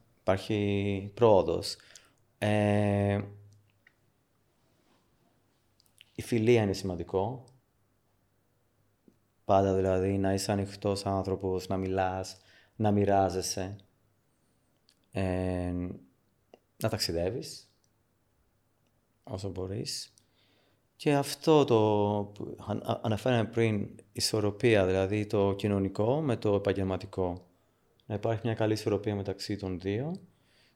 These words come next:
και να χαίρεσαι τη ζωή και να έχεις όνειρα, στόχους και να μην μασάς, να πας,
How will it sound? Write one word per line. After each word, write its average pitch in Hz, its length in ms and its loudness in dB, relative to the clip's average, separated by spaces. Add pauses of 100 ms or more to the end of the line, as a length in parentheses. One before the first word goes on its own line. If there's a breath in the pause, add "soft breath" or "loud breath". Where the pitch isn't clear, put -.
(120)
και 131 100 -6
να 123 80 0
χαίρεσαι 123 380 0
τη 90 60 -2
ζωή 107 300 -2
και 135 100 -4
να 123 120 0
έχεις 123 220 -2
όνειρα, 139 380 0
στόχους - 640 -2 (800)
και - 180 -2 (1200)
να 113 100 -4
μην 123 100 0
μασάς, 123 460 -2
να - 80 -10
πας, 101 400 -6